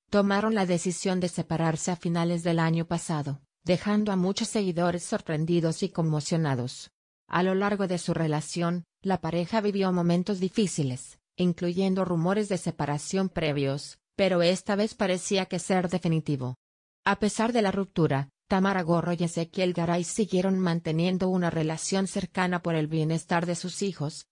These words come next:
Saile y Antonio, de siete y cinco años respectivamente. Se les veía juntos en ocasiones, principalmente en eventos relacionados con sus pequeños, lo que alimentaba la esperanza de que su amor pudiera renacer.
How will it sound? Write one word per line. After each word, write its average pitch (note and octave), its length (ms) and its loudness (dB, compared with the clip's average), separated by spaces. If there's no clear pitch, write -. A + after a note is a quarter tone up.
Saile F#3 460 0
y F3+ 100 0
Antonio, C#3+ 560 0
de F#3 140 4
siete G#3+ 380 -2
y G#3 80 2
cinco G#3 420 0
años E3+ 320 2
respectivamente. E3 1080 -2
Se G#3 180 2
les F#3+ 180 4
veía G3 480 2
juntos A3+ 520 0
en E3 80 0
ocasiones, D#3 840 -2
principalmente G3+ 880 2
en F3+ 100 0
eventos E3+ 400 0
relacionados E3+ 760 0
con E3 160 -2
sus - 220 -6
pequeños, D3+ 720 -4
lo F3 220 2
que F#3 100 -4
alimentaba F3 580 0
la A3 100 0
esperanza F#3+ 600 0
de D#3 140 -4
que E3 100 -2
su E3+ 140 -4
amor D#3+ 260 2
pudiera F3 460 0
renacer. D3+ 540 -4